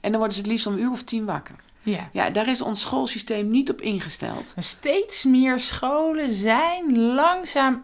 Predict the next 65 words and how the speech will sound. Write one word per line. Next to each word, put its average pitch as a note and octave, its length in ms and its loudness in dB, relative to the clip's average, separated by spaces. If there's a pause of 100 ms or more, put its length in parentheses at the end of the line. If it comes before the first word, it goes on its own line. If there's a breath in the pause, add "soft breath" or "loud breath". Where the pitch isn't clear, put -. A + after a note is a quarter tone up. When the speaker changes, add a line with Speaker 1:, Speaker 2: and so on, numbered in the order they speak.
Speaker 2:
iets G4+ 460 -4
meer C4 260 2
een A3+ 120 0
omslag A#3 500 2
aan G#3 280 2
het F3 100 -2
maken. D#3 480 0
Speaker 1:
Ja. D#4+ 80 -2 (260 loud breath)
Speaker 2:
Dus G3+ 120 0
die G#3+ 140 2
kennis B3+ 420 2
komt D4+ 260 -4
gelukkig A#3+ 400 -2
steeds, G#3 420 -4
eh, F#3 540 -2 (200)
steeds F#3+ 400 -8
verder F3 280 -4
door. E3+ 380 0
Eh, F#3 140 -6
Speaker 1:
Maar F#3 140 2
het F3 120 -2
heeft F3+ 340 -6
wel G3+ 340 -4
tijd G3+ 260 -2
nodig. A#2 420 -6
Speaker 2:
Ja, G3+ 100 0
Speaker 1:
Ja. G#3 320 2
Speaker 2:
zeker. F#3 460 -4 (360 loud breath)
Speaker 1:
Eh, F3 120 0
maar E3 300 4
het G#3 100 -2
is E3+ 80 -2
wel G3 120 2
fijn D#3+ 220 -2
dat C#3+ 140 -2
er D3 60 -6
nu C#3+ 80 -2
eindelijk B2+ 300 -6
aandacht C3+ 300 -6
voor - 140 -14
is. - 180 -10
En G#3+ 120 8
Speaker 2:
Ja. A#3 140 8 (180 loud breath)
Speaker 1:
ik D#3+ 160 -6
ook E3 120 0
op D#3+ 100 -2
middelbare D#3+ 300 2
scholen D#3+ 300 0
zei, D3 160 0
"Ga E3 160 -6
geen F3+ 240 -6
toetsen - 300 -8
voor D#3 120 -10
tien D#3+ 180 -6
uur D3+ 100 -4
afnemen." D3 560 -10
Want E3 140 -6
dat F3 80 -2
is - 220 -6
overvragen D#3 640 0
voor D3+ 80 -6
de C#3+ 80 -4
pubers. A#2+ 520 -4
En, B2+ 220 -6
eh, B2+ 60 -4